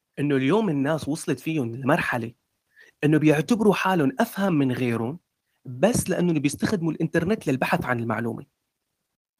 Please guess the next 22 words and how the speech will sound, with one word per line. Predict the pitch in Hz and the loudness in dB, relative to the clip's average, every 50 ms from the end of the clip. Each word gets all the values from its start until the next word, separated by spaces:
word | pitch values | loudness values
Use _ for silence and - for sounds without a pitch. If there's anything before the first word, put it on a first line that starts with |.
| _ _ - | _ _ -8
وهذا | 120 123 120 | -8 -8 -4
كلام | - 123 117 127 127 127 123 | 0 2 2 4 4 2 2
مهم | - - 143 135 107 - _ _ _ _ _ - | 2 2 2 2 0 -4 _ _ _ _ _ -14
وخطير. | - - 135 - 147 123 - - _ _ _ _ _ _ _ _ _ _ _ _ _ _ - | -8 -4 0 0 0 0 0 -4 _ _ _ _ _ _ _ _ _ _ _ _ _ _ -10
يعني | 113 120 127 123 | -8 -6 -4 -4
بيكفي | 127 120 - 196 180 - - - | -4 -2 0 0 0 -2 -4 -2
إنك | - 139 139 139 - | 0 0 0 0 0
أنت | 165 147 - | -2 -2 -2
قادر | - - - 170 180 165 151 131 | 0 2 2 2 4 4 2 0
تفوت | 123 - - 131 | -2 -4 -8 -6
على | 127 117 120 | -4 -4 -4
محرك | 120 117 - 139 139 127 120 - | -2 -2 -2 -2 -2 -2 -4 -4
البحث | 120 - - - 135 - - | -4 -4 -4 -4 -6 -8 -8
جوجل | - 135 123 123 131 160 - _ _ _ _ _ _ _ | -8 -6 -6 -4 -6 -6 -8 _ _ _ _ _ _ _
بكفي | - 135 - 190 185 185 156 | -8 -6 -6 -6 -4 -4 -4
إنك | 147 139 131 - 147 | -2 -4 -4 -6 -8
أنت | - 143 | -10 -8
قادر | - - 160 175 165 160 | -4 0 0 0 2 0
تبحث | - - - - - 135 123 127 | -2 -4 -4 -4 -2 -2 -2 -2
عن | 123 123 | -4 -4
معلومة | 120 117 123 127 123 120 | -4 -4 -6 -6 -6 -8
معينة | 117 120 113 127 127 131 123 127 143 180 | -8 -10 -10 -10 -8 -8 -8 -8 -8 -10